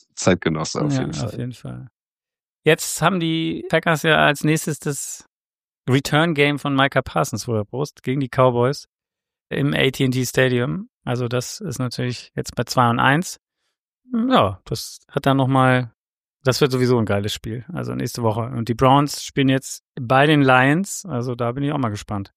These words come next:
Speaker 2: Wenn die ihre Defense so, äh, zusammenhalten oder wie in diesem Spiel hier. Und natürlich haben die Lions noch mal gefühlt eine andere Firepower als, als die Packers jetzt offensiv. Aber ja, die haben das Laufspiel komplett weggenommen heute. Die haben,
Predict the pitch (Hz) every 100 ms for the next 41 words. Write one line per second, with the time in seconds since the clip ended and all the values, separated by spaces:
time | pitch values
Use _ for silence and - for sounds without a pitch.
0 | _ _ _ _ _ 135 110 131 151 370
1 | _ _ - - 127 120 139 135 127 117
2 | 127 131 127 - _ _ _ _ _ _
3 | _ _ 139 117 127 127 131 127 131 143
4 | 139 139 117 113 120 135 123 117 131 147
5 | 143 - 151 139 147 156 139 120 - -
6 | - 120 - 117 123 117 120 123 127 123
7 | 117 123 117 - - 127 120 120 131 127
8 | 117 - 131 123 - 127 120 120 127 120
9 | - - _ _ _ _ _ _ 131 -
10 | 127 143 151 131 135 127 120 123 120 120
11 | 113 147 156 196 131 120 120 117 117 _
12 | _ _ 127 110 117 123 123 120 117 123
13 | 135 - 135 139 127 131 131 135 127 127
14 | 123 123 123 120 120 113 117 120 117